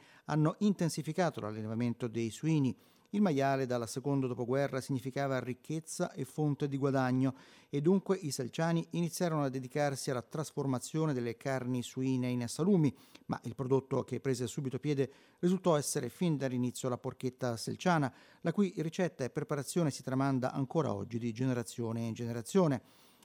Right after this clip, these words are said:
Essere diventati un pat ha riempito di soddisfazione le autorità locali del Rietino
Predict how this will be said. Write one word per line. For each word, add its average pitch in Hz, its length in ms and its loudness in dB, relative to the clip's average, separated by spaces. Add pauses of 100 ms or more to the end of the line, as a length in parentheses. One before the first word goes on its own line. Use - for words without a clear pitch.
Essere 131 280 -4
diventati 127 560 -2
un 123 280 2 (100)
pat 143 380 -4
ha 139 120 -6
riempito 135 360 -4
di 127 100 -4
soddisfazione 131 640 0
le 120 80 0
autorità 120 400 -4
locali 123 360 -2
del 120 280 -2
Rietino 135 520 0